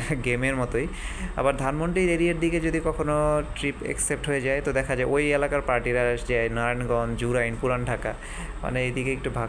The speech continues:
করে। এই জন্য ওই দিকে ন্যাচা-, usually খুব একটা যাওয়া হয় না, মানে ভেজাল লাগে ওই দিকে আসলে, এত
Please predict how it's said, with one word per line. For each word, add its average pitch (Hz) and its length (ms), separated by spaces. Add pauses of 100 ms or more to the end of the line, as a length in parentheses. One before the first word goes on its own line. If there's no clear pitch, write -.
করে। 113 160
এই 123 80
জন্য 139 160
ওই 143 160
দিকে 147 240
ন্যাচা-, 139 560
usually 151 320
খুব 131 100
একটা 135 180
যাওয়া 123 340
হয় 120 160
না, 110 100 (380)
মানে 107 200
ভেজাল 117 260
লাগে 107 200
ওই 104 60
দিকে 107 180
আসলে, - 260
এত 110 140